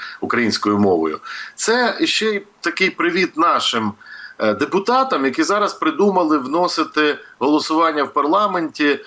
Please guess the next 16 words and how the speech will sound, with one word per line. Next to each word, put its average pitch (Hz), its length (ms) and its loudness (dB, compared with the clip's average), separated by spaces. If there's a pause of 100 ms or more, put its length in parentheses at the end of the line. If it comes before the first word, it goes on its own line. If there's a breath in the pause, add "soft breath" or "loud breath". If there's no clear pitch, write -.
(100)
про 143 180 -2
присудження 147 1040 0
Нобелівської 135 640 0
премії. 101 320 -4 (260)
Да? 123 160 0
Тобто, 101 840 0 (420 loud breath)
ну, 185 160 2
у 139 100 0
нас 139 200 0
вже 120 200 -2
там 123 180 0
був 123 140 4
випадок, 113 400 0
коли 113 200 0
глава 113 260 2
комітету 107 640 -2